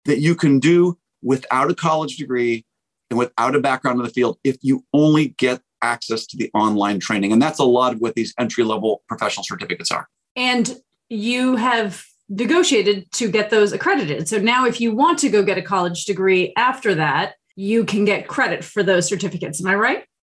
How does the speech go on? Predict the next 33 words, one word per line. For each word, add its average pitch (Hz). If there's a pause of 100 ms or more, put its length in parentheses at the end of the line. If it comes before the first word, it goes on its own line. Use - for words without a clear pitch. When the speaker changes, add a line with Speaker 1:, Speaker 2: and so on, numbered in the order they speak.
(260)
Speaker 1:
Yeah, 135
so -
we 170
started, 185 (240)
uh, 139
really 151
with 139
the 131
Google 147
I 127
T 170
certificate, 147
and 135
we 151
have 147 (100)
a 127 (280)
Bachelor's 156
of 151
Computer 139
Science 131
on 120
Coursera. 123
It's 104
a -
fully 156
online 139
computer 123
science 135
degree 113
from 120
University 120
of -
London. 113